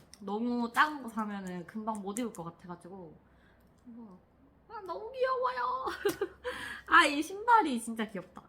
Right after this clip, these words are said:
양말? 이게 너무 귀엽다. 이거는 제가 산 겨울 자켓이에요. 이건 제가 산 겁니다. <laughs> 아, 완전 좀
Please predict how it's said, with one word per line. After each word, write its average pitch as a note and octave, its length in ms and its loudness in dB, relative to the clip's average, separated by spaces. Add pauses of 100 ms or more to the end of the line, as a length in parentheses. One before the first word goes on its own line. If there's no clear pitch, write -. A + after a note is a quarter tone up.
(140)
양말? A#3+ 400 0 (280)
이게 G#3+ 260 0
너무 F#3 240 -8
귀엽다. - 400 -16 (2500)
이거는 A#3 480 -6 (120)
제가 G#3+ 220 -6
산 G#3 300 -10 (1300)
겨울 G#3+ 180 -4
자켓이에요. - 580 -10 (680)
이건 G3 220 -4
제가 A3+ 200 -2
산 A3+ 220 -2
겁니다. F#3+ 360 -4 (680)
<laughs> - 760 -6
아, D4 60 0
완전 D4 460 2 (480)
좀 C#4+ 140 -2